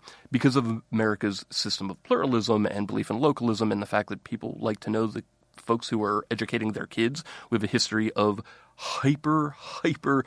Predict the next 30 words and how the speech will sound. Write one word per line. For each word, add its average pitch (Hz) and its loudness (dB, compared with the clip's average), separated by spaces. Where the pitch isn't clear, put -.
small 113 4
local 107 2
school 98 -4
districts. - -10
Now, 113 8
a - 10
lot 156 6
of 160 -4
people 127 0
in 110 2
America 107 2
think 101 -4
of 104 -4
public 110 2
education, 101 -2
these 101 -6
big 98 -4
districts - -4
like 98 -2
New 117 2
York 110 2
City 101 -4
that 101 -4
educates 101 -4
one 107 -6
point - -2
one 104 0
million 107 -2
kids, 95 -8
or 101 -2